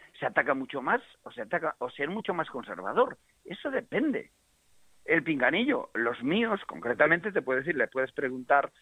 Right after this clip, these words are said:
a los últimos corredores que yo dirigí, y, joder, a veces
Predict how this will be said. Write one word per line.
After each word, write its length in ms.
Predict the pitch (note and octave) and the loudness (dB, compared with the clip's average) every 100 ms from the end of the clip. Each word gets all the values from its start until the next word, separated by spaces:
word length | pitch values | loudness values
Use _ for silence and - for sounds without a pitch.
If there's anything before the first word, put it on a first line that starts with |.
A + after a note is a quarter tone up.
| _ _ | _ _
a 140 | A#2 | -4
los 240 | A#2 A2+ - | 0 -2 0
últimos 420 | D#3 D#3 C#3+ B2 | -2 -2 -2 -2
corredores 460 | - B2+ B2+ D#3 D3+ | 0 2 4 4 4
que 100 | - | 0
yo 100 | A2+ | 0
dirigí, 480 | B2+ C#3 - D#3+ F3+ - _ _ _ _ _ - | 2 2 2 2 2 -2 _ _ _ _ _ -20
y, 60 | |
joder, 280 | - - - - | -14 -8 -2 0
a 100 | G#2 | 2
veces 380 | A2+ D3+ D#3 | 2 4 4